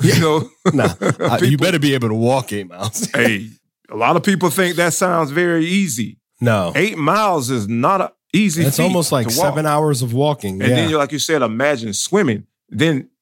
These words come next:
Speaker 2: but he's disabled. And, and I kinda joked about it earlier when I was like, um, "Is he really disabled?"
Speaker 1: Yeah.
Speaker 2: You know, are they, you know, are they gonna do some investigation? Like, "Hey, this man can,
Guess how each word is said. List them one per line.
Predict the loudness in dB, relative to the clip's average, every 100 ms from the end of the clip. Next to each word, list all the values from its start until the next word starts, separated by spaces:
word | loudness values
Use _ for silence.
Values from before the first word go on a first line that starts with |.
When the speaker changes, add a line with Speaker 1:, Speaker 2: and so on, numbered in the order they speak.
| _
Speaker 2:
but | -2 2
he's | 2 2 2
disabled. | 0 0 0 0 0 -2 -6 -2
And, | 0
and | 2 -2 0
I | 0 2
kinda | 0 0
joked | 0 0 0 0
about | 0 2 2
it | 2 2
earlier | 2 2 0 0
when | 0
I | 0 2
was | 0 0
like, | 0 0
um, | 0 0 -2 -8 _ _ _
"Is | -6
he | -4
really | 0 2 2
disabled?" | 2 0 2 0 -2 -6 -8 _ _ _ -2
Speaker 1:
Yeah. | 2 2 0 -2 -6
Speaker 2:
You | 0
know, | 2 2
are | 2 0
they, | 0
you | -2 0
know, | 0
are |
they | 2 2
gonna | 2 2 0
do | -4 -4 -4
some | 0
investigation? | 0 2 0 0 0 0 0 -2
Like, | 0 2
"Hey, | 0
this | 0 -2
man | 0 -2 0
can, | -4 -4